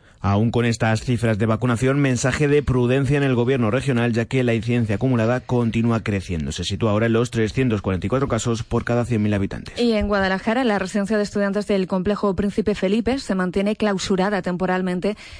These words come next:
Speaker 2: debido a un brote que ha aparecido entre las jugadoras de voleibol de un campus de la Federación Española que se alojaba en esa residencia. Nos vamos hasta Guadalajara, Juan Pedro Palomo.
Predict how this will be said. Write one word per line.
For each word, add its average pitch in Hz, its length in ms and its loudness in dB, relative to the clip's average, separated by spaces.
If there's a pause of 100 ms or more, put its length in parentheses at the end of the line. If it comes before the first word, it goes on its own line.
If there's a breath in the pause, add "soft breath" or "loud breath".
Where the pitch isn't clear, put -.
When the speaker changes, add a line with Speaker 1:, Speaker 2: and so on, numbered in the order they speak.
(220 loud breath)
Speaker 2:
debido 233 280 2
a - 20 2
un 302 80 0
brote 277 260 0
que 247 80 -2
ha 240 60 0
aparecido 226 480 -2
entre 214 180 -4
las 185 180 0
jugadoras 196 520 -2
de 190 180 0
voleibol 196 580 0
de 196 60 -2
un 190 140 0
campus 190 400 -2
de 196 80 0
la 180 100 0
Federación 190 420 -2
Española 208 520 0 (420 loud breath)
que 247 160 2
se 233 160 0
alojaba 240 440 0
en 220 40 2
esa 202 320 2
residencia. 208 640 -2
Nos 185 120 -2
vamos 202 220 -2
hasta 220 160 -2
Guadalajara, 196 580 0
Juan 202 180 -4
Pedro 185 200 0
Palomo. 175 460 -2